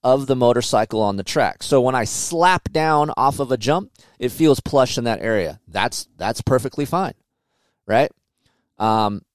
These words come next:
"Hey, man, when my first initial bump touch, when I'm coming into the corner and there's a set of braking bumps and that first bump, my bike feels really plush." That's a great term. Don't go into your suspension tuner,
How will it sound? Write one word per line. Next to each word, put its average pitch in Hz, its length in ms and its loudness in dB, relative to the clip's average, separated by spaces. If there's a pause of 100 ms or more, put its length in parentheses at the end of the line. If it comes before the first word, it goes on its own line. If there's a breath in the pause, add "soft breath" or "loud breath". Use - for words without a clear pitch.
(120)
"Hey, 156 180 0
man, 143 240 2
when 107 100 -4
my 117 180 0
first 165 500 2
initial 139 480 2
bump 143 460 0
touch, - 540 -2 (500)
when 123 120 -4
I'm 120 120 0
coming 151 340 -4
into 147 260 0
the 131 100 2
corner 156 380 0
and 123 220 -4
there's 120 240 0
a 110 60 0
set 143 260 0
of 104 160 -2
braking 139 320 0
bumps 170 240 -2
and 120 180 -2
that 120 220 -4
first 165 500 0
bump, 165 320 0 (540)
my 143 260 2
bike 151 380 2
feels 127 400 0
really 117 400 2
plush." - 480 -2 (180)
That's 107 240 -4
a 151 60 -4
great 170 240 0
term. 98 300 -6 (600)
Don't 170 320 2
go 170 220 6
into 160 260 -2
your 139 160 0
suspension 143 640 -2
tuner, 120 500 -2